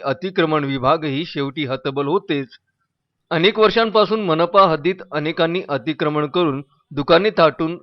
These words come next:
लाखो रुपये कमावले आहे. अशा अतिक्रमणांमुळे अनेक वाहन चालकांचा अपघातही झाला. आता हेच चित्र पहा, रस्त्याच्या दोन्ही बाजूंनी काहीच रस्ता सोडला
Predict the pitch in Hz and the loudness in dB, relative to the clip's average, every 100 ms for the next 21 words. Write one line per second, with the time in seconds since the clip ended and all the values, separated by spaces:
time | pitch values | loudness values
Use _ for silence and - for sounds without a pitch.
0 | 107 135 131 190 180 170 170 165 139 135 | -4 0 0 2 2 2 -2 -2 -2 -2
1 | 156 170 147 113 120 - _ _ _ 139 | 0 2 2 0 -8 -14 _ _ _ -4
2 | 135 180 175 175 160 143 143 131 135 156 | 2 2 2 -2 -2 -2 -2 -2 -2 -2
3 | 127 127 _ _ _ 160 160 180 160 143 | -4 -6 _ _ _ -2 -2 0 2 2
4 | 151 151 143 139 135 123 156 - 127 135 | 2 0 0 0 -4 0 0 0 -4 -2
5 | 127 139 180 202 160 135 117 113 117 _ | 0 0 0 -2 -2 -2 0 -4 -8 _
6 | _ _ 131 - 147 143 202 - 165 143 | _ _ -2 2 2 0 -6 -8 -4 -4
7 | 127 127 120 147 _ _ _ 156 151 147 | 0 0 0 -2 _ _ _ 0 0 2
8 | 190 202 185 156 170 196 180 175 185 190 | 2 4 2 2 2 4 4 2 -2 -4
9 | 190 143 175 185 160 151 156 147 165 160 | -2 -2 -2 -2 -4 0 -2 0 -2 2
10 | 123 | 2